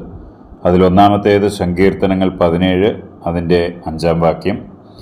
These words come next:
അവിടെ നാം വായിക്കുന്നത്, "എൻ്റെ നടപ്പ് നിൻ്റെ ചുവടുകളിൽ തന്നെ ആയിരുന്നു, എൻ്റെ കാൽ വഴുതിയതുമില്ല."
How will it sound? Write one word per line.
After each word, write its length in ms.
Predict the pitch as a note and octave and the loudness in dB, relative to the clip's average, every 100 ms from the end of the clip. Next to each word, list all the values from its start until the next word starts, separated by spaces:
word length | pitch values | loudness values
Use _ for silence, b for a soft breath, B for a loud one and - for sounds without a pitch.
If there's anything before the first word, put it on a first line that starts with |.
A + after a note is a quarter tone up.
| B B B B - | B B B B -2
അവിടെ 200 | F#2+ G2+ | 2 4
നാം 200 | G#2 G#2 | 4 6
വായിക്കുന്നത്, 680 | G#2 G2+ G2 G#2+ A2 G2 F2 F2 - - | 6 4 2 -2 0 2 2 0 -4 -4
"എൻ്റെ 340 | G2 F#2+ A#2 | 0 2 2
നടപ്പ് 500 | G2+ F#2+ F#2+ F2+ G2+ E2 - - - | 4 2 2 0 -2 -2 -8 -20 -10
നിൻ്റെ 280 | F#2+ F#2 F2+ | -4 0 0
ചുവടുകളിൽ 680 | F#2 G2 F#2+ G#2 G#2 G#2+ G#2+ - F#2 | 0 2 4 4 2 2 0 0 0
തന്നെ 380 | F#2 G#2+ A2+ F#2+ | 0 -2 -4 -4
ആയിരുന്നു, 720 | F2 F2 E2+ F2 E2+ E2+ - - F#2 | 0 0 0 -2 -4 -6 -12 -12 -4
എൻ്റെ 260 | E2+ F2 | -2 0
കാൽ 320 | F2+ F2 F2 E2+ E2 - | 0 2 0 -2 -8 -12
വഴുതിയതുമില്ല." 960 | F2+ F2 E2 E2+ F#2 F#2 F2+ D#2+ D2+ | -4 -2 0 0 2 2 0 -4 -6